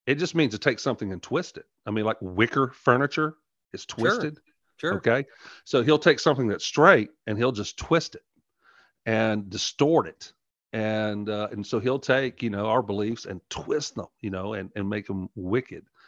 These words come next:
Speaker 2: And what's so,
Speaker 1: Um,
Speaker 2: what's so incredible is, is at, at times, so it's not even that he twists it into something we don't recognize.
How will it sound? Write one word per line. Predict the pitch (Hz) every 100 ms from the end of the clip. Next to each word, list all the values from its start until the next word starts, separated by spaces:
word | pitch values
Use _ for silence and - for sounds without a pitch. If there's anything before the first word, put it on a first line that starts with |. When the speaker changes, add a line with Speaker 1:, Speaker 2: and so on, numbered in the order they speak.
| - -
Speaker 2:
And | 175
what's | 160 202 196
so, | 196 175 147
Speaker 1:
Um, |
Speaker 2:
what's | 156 170
so | - 220
incredible | 147 - 190 202 143 123
is, | 123 127
is | 127 117 -
at, | 139 - _ -
at | 147 -
times, | - 208 208 156 123 - _ _ _ _ _ _
so | - 190 175 139 - _ _ -
it's | 170 -
not | 156 180 220 -
even | 185 214 170 147 131
that | 117 143
he | 131
twists | - - 156 - -
it | 151 139 -
into | 147 131
something | - 156 - 135
we | 139
don't | 135 131
recognize. | 127 156 - 113 113 107 - -